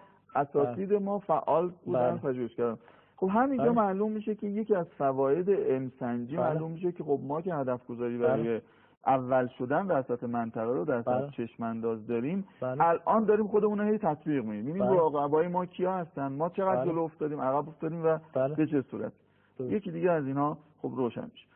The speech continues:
Speaker 2: بله.
Speaker 1: خب آقای دکتر، اه، بحث رتبه‌بندی
Speaker 2: بله.
Speaker 1: در میان دانشگاه‌های دنیا مطرح بوده.
Speaker 2: بله.
Speaker 1: در ایران هم برای ما و،
Speaker 2: بله.
Speaker 1: اه، مدیران ارشد ما هم اهمیت داره.
Speaker 2: بله.
Speaker 1: اما برخی این رتبه‌بندی رو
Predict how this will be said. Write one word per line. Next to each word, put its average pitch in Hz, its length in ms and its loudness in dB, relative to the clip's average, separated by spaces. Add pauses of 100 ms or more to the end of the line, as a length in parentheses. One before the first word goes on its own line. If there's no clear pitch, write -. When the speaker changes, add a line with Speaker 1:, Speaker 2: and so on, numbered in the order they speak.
(120)
Speaker 2:
بله. 117 120 -8
Speaker 1:
خب - 60 -8
آقای 202 360 4
دکتر، - 160 -4 (260)
اه، 156 440 2 (440)
بحث 226 220 0
رتبه‌بندی 143 1200 0 (400)
Speaker 2:
بله. 131 180 -8
Speaker 1:
در 160 200 2
میان 180 280 -4
دانشگاه‌های 139 800 -2
دنیا 127 440 -4
مطرح 131 500 -4
بوده. 110 380 -10 (120)
Speaker 2:
بله. 117 160 -4
Speaker 1:
در 160 80 4
ایران 151 320 0
هم 156 140 -2
برای 131 220 0
ما 135 380 -2
و، 131 200 0 (400)
Speaker 2:
بله. 123 100 -4
Speaker 1:
اه، 117 200 0
مدیران 120 420 -2
ارشد 113 340 -4
ما 120 280 -4
هم 127 140 -6 (280)
اهمیت 113 560 -4 (160)
داره. - 140 -14 (200)
Speaker 2:
بله. 123 280 -8
Speaker 1:
اما 247 180 4
برخی 220 580 2
این 202 140 -6
رتبه‌بندی 143 760 -2
رو 175 340 -2